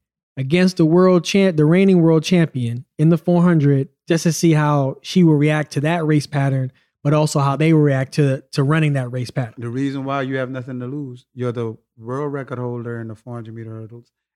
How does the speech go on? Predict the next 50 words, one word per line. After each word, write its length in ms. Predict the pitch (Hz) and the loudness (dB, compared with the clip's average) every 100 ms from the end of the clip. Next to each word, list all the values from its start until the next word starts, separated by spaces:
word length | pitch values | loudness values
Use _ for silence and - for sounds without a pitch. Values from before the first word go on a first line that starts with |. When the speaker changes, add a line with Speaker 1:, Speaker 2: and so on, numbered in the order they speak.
| _ | _
Speaker 2:
and 200 | 127 127 | -12 -10
you're 140 | 123 123 | -10 -10
the 120 | 113 | -12
world 320 | 110 123 117 | -10 -10 -10
champion. 560 | - 127 117 113 104 104 _ _ _ _ - | -10 -12 -12 -16 -20 -20 _ _ _ _ -16
If 140 | 113 | -10
you 120 | 127 | -8
didn't 240 | 135 139 135 | -4 -4 -2
wanna 200 | 131 127 | -2 -2
run 140 | 131 | -2
the 80 | 123 | -4
four 160 | 143 | -4
hundred 220 | 135 131 131 | -4 -2 -2
meter 200 | 131 127 | -2 -2
hurdles 300 | 135 135 131 | -2 -2 -6
any, 240 | 131 135 139 | -6 -6 -8
I 60 | 135 | -4
mean, 280 | 127 127 127 | -2 -2 -4
meters 500 | 131 113 143 165 165 | -4 0 2 2 2
anymore, 400 | 156 160 160 185 196 | 0 0 0 -2 -4
you 80 | 139 | -8
just 160 | 131 | -12
have 100 | 131 | -12
to 100 | 127 | -14
prove 260 | 123 143 143 | -12 -10 -10
fitness, 380 | 165 175 151 147 _ _ _ | -14 -12 -14 -14 _ _ _
and 100 | 131 | -12
you 80 | 135 | -8
could 140 | 135 | -6
run 240 | 117 123 131 | -2 -2 -2
the 80 | |
four 180 | 123 135 | -4 -4
hundred 160 | 135 131 | -4 -6
meter 200 | 131 131 | -8 -10
hurdles 260 | 139 135 135 | -10 -10 -8
at, 240 | 135 - _ _ _ _ | -10 -12 _ _ _ _
at 140 | 139 131 | -10 -2
Worlds. 460 | 220 147 - - _ - | -2 -2 -10 -20 _ -8
Speaker 1:
Okay, 260 | 247 254 | 0 0
well, 140 | 269 185 | 2 2
bring 240 | 160 202 | 4 4
me 80 | 214 | 4
to 120 | 202 226 | 2 0
my 140 | 233 | 0
next 300 | 254 330 - | 0 -2 -4
question. 560 | - 147 - 110 110 - _ 139 | -2 -4 -4 -10 -12 -14 _ -4
My 160 | 147 | 0
next 220 | 165 330 | 2 0
question 360 | - 185 180 165 | 2 0 4 2
is, 280 | 156 160 | 4 2